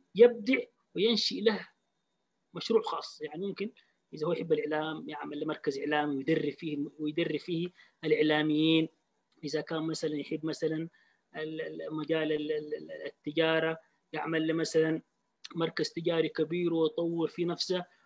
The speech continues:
وممكن يتفوق على حتى الناس المشوا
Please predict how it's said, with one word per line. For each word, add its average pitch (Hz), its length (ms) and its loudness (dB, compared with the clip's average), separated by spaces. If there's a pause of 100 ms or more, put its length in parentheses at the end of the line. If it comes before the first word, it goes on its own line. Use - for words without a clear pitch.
(180)
وممكن 180 460 0
يتفوق 190 800 4 (640)
على 156 460 -2
حتى 226 440 0
الناس 208 640 0 (520)
المشوا 214 560 0